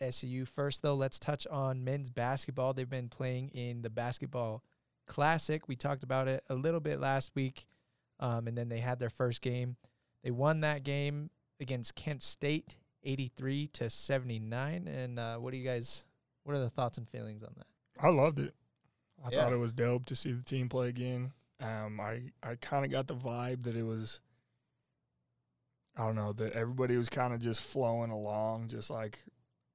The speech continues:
Speaker 2: not sure if they should care about the game.
Speaker 1: Yeah.
Speaker 2: And then they realized that we were kind of in the game and maybe had a chance to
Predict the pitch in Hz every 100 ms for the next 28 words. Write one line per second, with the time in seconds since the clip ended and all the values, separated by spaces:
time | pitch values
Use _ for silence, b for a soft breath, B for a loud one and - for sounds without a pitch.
0 | _ 123 110 104 - 113 110 110 113 104
1 | 117 - 110 110 107 107 110 107 113 127
2 | _ _ 131 120 107 104 104 104 101 101
3 | 101 104 104 98 - 113 117 107 104 104
4 | 107 110 104 101 117 104 104 104 104 101
5 | 104 104 - 101 104 - 101